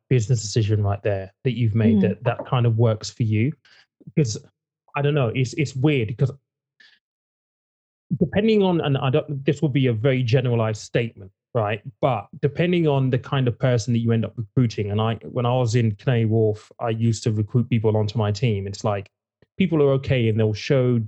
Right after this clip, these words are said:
Speaker 1: determination and grit in the, or at least try to. They'll, they'll do all the right things and say the right things when you, you, when you're interviewing them. But when they empl-, when you employ them, that's when they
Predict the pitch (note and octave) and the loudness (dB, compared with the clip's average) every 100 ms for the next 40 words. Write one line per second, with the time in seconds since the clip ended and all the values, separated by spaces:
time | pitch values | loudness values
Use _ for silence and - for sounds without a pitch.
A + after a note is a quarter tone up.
0 | - C3+ - A#2+ A2+ A#2 A2 B2+ A2 G#2 | -6 -10 -4 0 2 2 0 0 0 2
1 | A2+ A#2+ A2+ - B2+ A2+ A2 G#2 G2+ - | 0 0 0 -4 -2 2 2 2 -2 -2
2 | B2 E2+ A#2+ G#2 - A2+ A2+ - F#2 G#2 | -2 0 0 -2 -2 -2 -2 -6 -10 -12
3 | _ _ _ - A#2+ A2+ A2 A#2+ A#2+ A2+ | _ _ _ -2 0 0 0 2 2 2
4 | D3+ C#3 B2+ - C3 G#2+ G2+ B2 A#2 G#2+ | 2 2 -2 -2 -2 -2 -2 0 2 0
5 | G#2 A#2 G#2 G#2+ G#2 G#2 B2 A2+ G#2+ G#2+ | 0 0 2 2 2 0 0 0 2 2
6 | G2+ - D3+ C3+ A#2 G2+ F#2 F2+ F#2+ G#2 | 0 0 0 2 2 0 -2 -6 -6 0
7 | C3 D3 D3 B2+ A2 - C3+ C3 C3 D#3 | 2 2 0 0 -4 -6 -4 0 2 4
8 | C3 - C3+ B2+ G#2+ F#2 F#2+ B2 B2 - | 2 0 0 2 2 -2 -4 -6 -6 -6
9 | B2 A#2 G#2+ G#2 | -2 0 0 -2